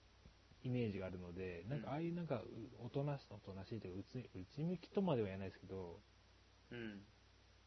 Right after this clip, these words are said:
Speaker 1: 声が、声が合ってないっていうのはちょっと、
Speaker 2: うん。で、
Speaker 1: つい言い方じゃないですけど。
Speaker 2: な-、なんだっけ、このシークレットレポート、回想なんですよね。
Speaker 1: そうですね。
Speaker 2: で、あの、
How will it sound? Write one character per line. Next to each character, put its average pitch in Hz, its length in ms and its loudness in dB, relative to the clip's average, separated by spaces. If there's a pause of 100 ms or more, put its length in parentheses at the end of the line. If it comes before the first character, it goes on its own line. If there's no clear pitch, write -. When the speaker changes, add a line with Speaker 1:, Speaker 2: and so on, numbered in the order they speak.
(300)
Speaker 1:
声 - 280 -2
が、 92 100 -4 (160)
声 113 280 -4
が 95 180 -2
合 113 40 0
っ - 40 -8
て - 180 -6
な 110 120 0
い 107 40 0
っ - 20 0
て 98 120 -6
い - 0 -
う - 20 -2
の 98 60 -2
は 90 60 -4
ち - 100 -6
ょ - 20 -6
っ - 40 -8
と、 92 100 -6
Speaker 2:
う - 20 -4
ん。 98 380 -4 (500)
で、 117 180 4
Speaker 1:
つ 127 60 4
い 107 140 2
言 110 100 2
い - 0 -
方 110 80 2
じ 110 80 0
ゃ 110 40 0
な 110 60 0
い 110 40 0
で 104 60 -2
す - 60 -10
け 98 60 -2
ど。 90 220 -4 (240)
Speaker 2:
な-、 185 260 2
な 185 140 6
ん 208 60 2
だ 127 80 10
っ - 120 4
け、 98 300 0
こ 202 140 4
の 269 60 6
シ 269 200 2
ー 262 60 -2
ク 254 100 6
レ 247 80 8
ッ 247 80 4
ト 226 140 10
レ 226 80 6
ポ - 160 8
ー - 40 10
ト、 - 120 4
回 339 320 8
想 349 280 6
な 320 140 6
ん 220 40 2
で 113 100 0
す - 120 -8
よ - 100 -10
ね。 190 220 -6 (1400)
Speaker 1:
そ 160 140 4
う 110 60 4
で 95 80 4
す 101 40 -4
ね。 95 60 2
Speaker 2:
で、 143 260 12
あ 127 160 12
の、 113 600 2